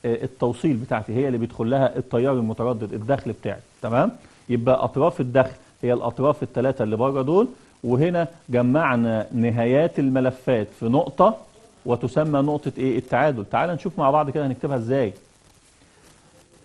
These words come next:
في هذه الطريقة يتم توصيل الملفات او الثلاث ملفات بدايات،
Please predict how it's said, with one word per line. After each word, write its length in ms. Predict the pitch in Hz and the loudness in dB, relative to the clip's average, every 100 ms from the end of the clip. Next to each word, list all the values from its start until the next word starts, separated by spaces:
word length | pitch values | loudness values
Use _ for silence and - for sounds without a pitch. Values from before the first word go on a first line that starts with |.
| - | -2
في 80 | 123 | 4
هذه 200 | 196 220 | 6 4
الطريقة 460 | 202 170 175 - | 2 4 4 4
يتم 260 | 147 196 196 | 4 4 0
توصيل 440 | 180 139 - 185 175 | 2 0 2 2 2
الملفات 580 | 139 120 117 139 160 - 123 | 2 2 2 4 4 2 0
او 120 | 113 | 0
الثلاث 520 | 117 - 151 113 - - - _ | 0 4 4 4 -4 -20 -20 _
ملفات 540 | 120 110 - - 135 131 - - - | -2 -2 -2 2 2 2 -6 -20 -14
بدايات، 680 | 123 120 117 127 139 127 | -2 4 6 6 6 4